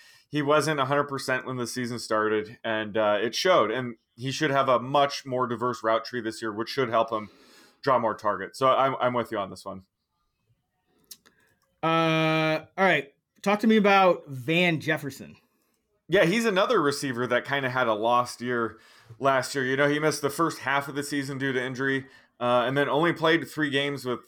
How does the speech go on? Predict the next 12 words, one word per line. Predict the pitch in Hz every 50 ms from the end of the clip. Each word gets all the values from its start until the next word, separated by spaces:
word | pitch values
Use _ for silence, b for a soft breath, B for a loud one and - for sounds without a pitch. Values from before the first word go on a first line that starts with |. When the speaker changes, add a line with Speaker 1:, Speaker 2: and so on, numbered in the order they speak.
| - -
Speaker 1:
uh, | 123 123 117
Matt | 120 127 127 113
Stafford | - - 139 131 131 131 139 123 110
before | 117 113 - 135 131 113
he | 117 147 170
went | 160 143 113 92
down | 110 107 101 95 95 95 - b b b b b b b b _
with | 117 117 117
his | 143 151 147 -
season-ending | 131 123 110 107 113 107 104 107 104
injury. | 104 104 104 110 110 107
So | 104 - 135 127 113 107 101